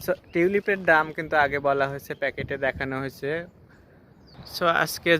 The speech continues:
যে গাছের দামটা বলবো আপনারা কিন্তু শুনে টাসকি মারে যাবেন। এখানে যে ফুলটা দেখাচ্ছি আপনাদেরকে, এটা কিন্তু আপেল গাছ, আপেলের ফুল বের হয়েছে। So, আমাদের সামারে যে পাতাগুলো পড়ে যায়, নারু গাছ,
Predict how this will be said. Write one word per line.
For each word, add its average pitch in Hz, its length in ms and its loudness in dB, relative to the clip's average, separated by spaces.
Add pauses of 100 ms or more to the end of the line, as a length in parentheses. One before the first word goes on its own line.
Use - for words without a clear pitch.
যে 160 100 6 (140)
গাছের 156 440 4 (340)
দামটা 139 340 4 (120)
বলবো 143 260 0 (140)
আপনারা 135 260 -2 (100)
কিন্তু 139 280 -6 (120)
শুনে 135 280 -4 (100)
টাসকি 143 400 -2
মারে 135 200 0 (100)
যাবেন। 139 300 0 (480)
এখানে 165 280 2 (140)
যে 160 80 6 (100)
ফুলটা 151 320 2 (120)
দেখাচ্ছি 151 340 0 (100)
আপনাদেরকে, 147 420 0 (160)
এটা 147 220 2
কিন্তু 143 220 -4 (220)
আপেল 143 240 0 (100)
গাছ, 143 220 6 (200)
আপেলের 139 420 -2
ফুল 139 240 -4 (300)
বের 135 220 4
হয়েছে। 143 340 0 (1700)
So, 165 100 -4 (120)
আমাদের 151 280 2 (100)
সামারে 143 400 2 (120)
যে 147 160 -2
পাতাগুলো 139 520 2
পড়ে 139 200 2 (100)
যায়, 135 160 4 (100)
নারু 131 200 0 (120)
গাছ, 139 180 2